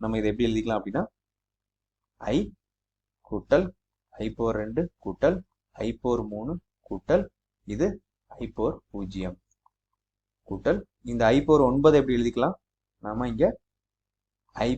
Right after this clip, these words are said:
பவர் ஒண்ணு கூட்டல் இங்க I பவர் பத்தை வந்து என்னது? I பவர் ரெண்டு அப்படின்னு எழுதிக்கலாம். So, இப்ப வந்து எனக்கு I பவர் ரெண்டு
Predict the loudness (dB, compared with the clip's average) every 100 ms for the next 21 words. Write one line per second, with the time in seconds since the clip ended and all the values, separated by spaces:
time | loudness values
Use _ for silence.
0 | 2 4 4 2 _ _ -20 -18 -8 -6
1 | -6 -10 _ -12 -6 0 0 -2 -4 -2
2 | 0 0 0 0 0 0 0 -2 -6 -6
3 | -8 -10 -10 -6 -6 -6 -14 -16 -16 -20
4 | -20 -20 -20 _ -18 -18 _ _ _ _
5 | _ _ _ _ _ _ _ _ _ _
6 | _ _ _ _ _ _ _ _ _ _
7 | _ _ _ _ -20 -2 0 0 2 2
8 | 2 0 -2 -2 -2 -4 _ _ -2 0
9 | 4 4 6 4